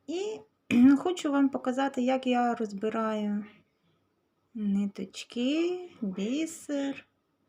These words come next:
М, роблю схему я сама для Cross Stitch Sagi програми. <clears throat>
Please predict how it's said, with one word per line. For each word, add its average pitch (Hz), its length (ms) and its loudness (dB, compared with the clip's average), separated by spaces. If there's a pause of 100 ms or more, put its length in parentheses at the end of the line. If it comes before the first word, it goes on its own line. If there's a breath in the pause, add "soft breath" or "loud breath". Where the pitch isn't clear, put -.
(840)
М, 196 380 -2
роблю 240 320 2
схему 208 460 -2
я 196 180 0
сама 220 580 0
для 277 400 2
Cross 277 340 0
Stitch - 640 -6
Sagi 247 420 2
програми. 240 800 -2 (680 loud breath)
<clears throat> - 420 4